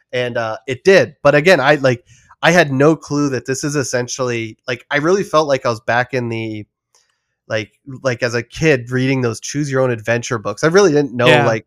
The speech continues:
Speaker 1: what or where I was going. And, and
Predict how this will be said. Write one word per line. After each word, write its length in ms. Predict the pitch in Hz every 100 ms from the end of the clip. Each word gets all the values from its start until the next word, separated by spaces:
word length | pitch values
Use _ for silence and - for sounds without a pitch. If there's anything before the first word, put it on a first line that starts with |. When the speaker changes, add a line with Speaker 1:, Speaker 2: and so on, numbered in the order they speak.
| _
Speaker 1:
what 400 | 135 120 143 170 139
or 120 | 135
where 280 | 120 131 143
I 40 | 131
was 160 | 127
going. 500 | - 127 123 113 110 _ - - _ -
And, 480 | 117 113 110 107 104 _ _ _ _ -
and 380 | 120 113 110